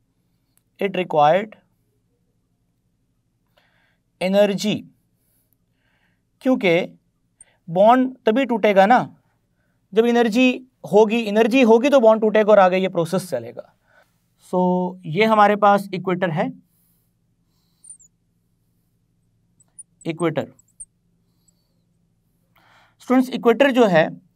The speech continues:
मैक्सिमम सनलाइट का जो एक्सपोजर है वो इक्वेटर पे होता है। इक्वेटर के इतराफ में जो इलाका है like this one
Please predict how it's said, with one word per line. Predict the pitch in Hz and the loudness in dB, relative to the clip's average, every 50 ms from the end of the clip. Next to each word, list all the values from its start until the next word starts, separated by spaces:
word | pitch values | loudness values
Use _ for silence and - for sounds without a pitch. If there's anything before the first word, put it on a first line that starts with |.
| - | -8
मैक्सिमम | 151 185 233 254 254 - - 269 269 262 262 262 | -2 0 0 -2 -2 -4 -4 -2 0 2 2 2
सनलाइट | 254 254 226 214 214 214 208 202 180 - - - | 2 2 0 2 2 0 0 -2 -6 -8 -2 0
का | 214 196 | 0 0
जो | 180 196 | 0 -2
एक्सपोजर | 196 185 - - - 190 190 190 190 190 | -6 -8 -8 -8 -8 -6 -4 -2 -2 -2
है | 185 | 0
वो | 185 190 | -2 -4
इक्वेटर | 190 190 - 185 180 185 269 269 | -6 -6 -6 -6 -4 -4 -6 -6
पे | 262 160 | -6 -8
होता | 135 117 113 - - | -12 -12 -12 -18 -20
है। | _ _ _ - - - _ _ _ - | _ _ _ -20 -20 -20 _ _ _ -8
इक्वेटर | 240 208 - 269 269 254 - 269 262 | -6 -2 0 0 2 2 0 0 0
के | 269 240 220 214 | 0 0 0 0
इतराफ | 220 226 214 190 190 180 185 196 220 208 190 | 0 -2 2 4 4 6 6 6 4 2 0
में | 196 202 196 | -4 -4 -4
जो | 190 196 | -2 -2
इलाका | 180 175 165 156 151 151 165 160 | -2 0 0 0 0 0 0 -2
है | 151 151 156 170 - - - _ _ - 160 170 - | 0 0 -2 -4 -4 -6 -14 _ _ -20 -20 -14 -8
like | 147 143 147 151 151 - _ _ _ _ _ _ 147 | -8 -8 -8 -8 -12 -20 _ _ _ _ _ _ -14
this | 147 151 151 151 | -12 -12 -12 -10
one | 151 156 185 | -10 -10 -10